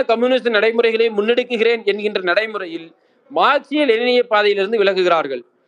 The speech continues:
ஏகாதிபத்தியத்தினுடைய சூழ்ச்சிக்கு, ஏகாதிபத்தியத்தினுடைய அந்த அடக்குமுறைகளுக்கு எதிராக ஒரு கம்யூனிஸ்ட் நாடு என்கின்ற முறையில் சீனா தனது பங்களிப்பை செய்ய தவறுகிறது என்றது தோழர்,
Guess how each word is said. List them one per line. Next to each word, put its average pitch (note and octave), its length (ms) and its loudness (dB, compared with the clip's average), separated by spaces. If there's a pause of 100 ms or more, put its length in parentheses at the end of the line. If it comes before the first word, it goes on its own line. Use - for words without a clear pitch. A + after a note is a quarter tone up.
(400)
ஏகாதிபத்தியத்தினுடைய C4 1160 0
சூழ்ச்சிக்கு, A3+ 640 -2 (600)
ஏகாதிபத்தியத்தினுடைய C4 1120 0 (100)
அந்த G#3 280 2
அடக்குமுறைகளுக்கு A3 760 0
எதிராக G3 380 2 (120)
ஒரு F3 140 2
கம்யூனிஸ்ட் C4 580 0
நாடு A#3+ 360 2
என்கின்ற G#3+ 400 0
முறையில் F#3 380 0 (340)
சீனா A#3+ 300 2 (160)
தனது F3+ 240 0
பங்களிப்பை G#3 540 0
செய்ய G3 280 0
தவறுகிறது A#3 680 2 (140)
என்றது F#3 460 0 (500)
தோழர், F3 260 2